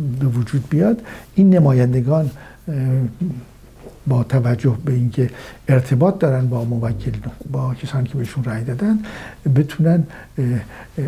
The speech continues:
اونها نمایندگی بکنن. ولی وقتی می‌گیم که شورای اسلامی، شورای اسلامی کارگران یا، اه، ش-، سندیکای اسلامی، اه، باز همون مشکل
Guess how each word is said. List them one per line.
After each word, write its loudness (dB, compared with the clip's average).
اونها 4
نمایندگی 4
بکنن. -6
ولی 4
وقتی 2
می‌گیم 4
که 0
شورای 2
اسلامی، 2
شورای 2
اسلامی 2
کارگران 2
یا، -2
اه، -2
ش-، -6
سندیکای 0
اسلامی، 2
اه، 2
باز 2
همون 6
مشکل 2